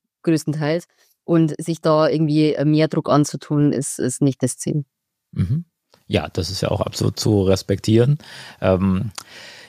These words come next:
Speaker 2: jetzt, äh, gibt es die meisten eurer Filme, ähm, entweder auf D V D, ähm, oder Blu-ray wahrscheinlich, ähm, die ihr dann da verkauft auf Messen oder irgendwie so. Und man kann sie bestellen bei euch oder bei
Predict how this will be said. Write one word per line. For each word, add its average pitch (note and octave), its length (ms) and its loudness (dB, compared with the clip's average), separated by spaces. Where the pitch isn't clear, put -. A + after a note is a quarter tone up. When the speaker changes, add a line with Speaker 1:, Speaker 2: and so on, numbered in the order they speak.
Speaker 2:
jetzt, A#2+ 340 0
äh, G#2+ 420 2
gibt B2+ 220 0
es - 200 -2
die A#2+ 100 0
meisten A#2+ 300 0
eurer A#2 260 2
Filme, C#3 580 2
ähm, G#2+ 460 0
entweder A#2+ 320 0
auf - 120 -6
D A2+ 100 0
V G#2+ 160 0
D, D#3 320 0
ähm, G#2 500 2
oder F2+ 200 -4
Blu-ray C3 400 0
wahrscheinlich, B2+ 640 0
ähm, G#2 580 -2
die G2+ 380 -6
ihr F#2 420 0
dann F2 400 -2
da F2 120 0
verkauft - 440 -2
auf - 140 -4
Messen C3 400 2
oder A2 260 0
irgendwie A2 260 -2
so. A#2+ 300 2
Und G#2 160 -4
man F#2 100 -2
kann F#2+ 140 -2
sie G2+ 80 -2
bestellen C#3+ 380 2
bei D3 100 4
euch B2+ 520 0
oder A2 300 2
bei F#2 400 2